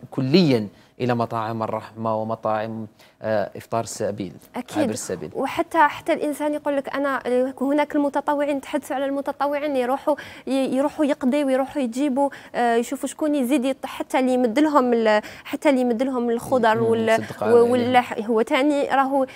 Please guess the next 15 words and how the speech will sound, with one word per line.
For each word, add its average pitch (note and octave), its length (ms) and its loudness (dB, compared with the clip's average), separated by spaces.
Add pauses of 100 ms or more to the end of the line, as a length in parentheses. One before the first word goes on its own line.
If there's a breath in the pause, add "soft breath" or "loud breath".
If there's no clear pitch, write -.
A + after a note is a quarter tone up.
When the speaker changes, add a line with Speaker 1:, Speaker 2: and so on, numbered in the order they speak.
(120 loud breath)
Speaker 2:
يساعد، C4+ 320 0
Speaker 1:
يساهم. B3+ 240 2
Speaker 2:
واللي، C4+ 260 2
واللي، B3+ 520 0
واللي B3+ 380 0
يدي C#4+ 260 0
ال-، B3+ 160 -2
الخضر B3+ 500 0
من B3+ 340 0 (240 loud breath)
حتى - 300 -2
للمطعم، C4+ 560 -2
واللي B3+ 200 0
يعاون، C4+ 360 0
واللي B3+ 240 -2
يطيب. C#4 380 -4